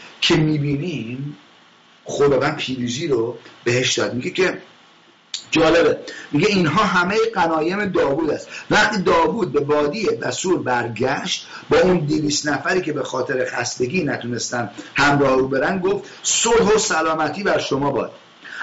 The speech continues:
اما بعضی از اشخاص پست و شرور که در بی-، بین همراهان داوود بودن گفتن: «چون اینها با ما نیامدند، پس از غنایمی هم که به دست آوردیم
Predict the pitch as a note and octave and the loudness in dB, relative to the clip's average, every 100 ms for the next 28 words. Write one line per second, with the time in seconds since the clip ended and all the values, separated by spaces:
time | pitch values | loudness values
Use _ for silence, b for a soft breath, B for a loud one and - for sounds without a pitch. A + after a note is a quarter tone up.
0 | B G#3 A3 G3 G#3 F#3+ F3 D#3+ D3+ - | B 2 4 6 4 2 0 0 -2 -2
1 | G3+ D3 C#3+ E3 E3+ - C#3 D3+ C3 D#3+ | -4 -4 -2 -2 -2 -2 -2 0 0 2
2 | E3+ - C#3 C3 B2+ C3+ C#3+ D3 E3+ D3 | 0 0 -2 0 -2 -2 -2 2 2 0
3 | A2 G#2+ C3+ C3+ B2+ - D3+ C3 A#2 A#2+ | -2 -2 -2 -2 -2 -2 -2 0 0 -2
4 | A#2+ B2 F3+ F#3 F#3+ F#3+ F#3+ B B B | -2 0 2 2 0 0 -2 B B B
5 | - A3 A3 G3 E3+ D#3+ D#3+ D#3+ D3+ D3+ | 0 2 2 2 -2 -2 0 2 0 0
6 | D3+ D3+ D3+ D3+ D3 F3 G3 E3 - C#3+ | 0 -2 -2 -2 -2 -2 -2 -2 -2 -2
7 | D3 - D3+ D#3 D3+ E3+ A3+ E3 B2 C#3+ | -2 0 2 4 2 2 0 -2 -2 -4
8 | C3 C#3 C#3 D#3+ D3+ - - C#3+ C#3+ D3 | -4 -2 -2 -2 -4 -6 0 2 4 4
9 | D3 G#3+ G#3 | 4 0 -2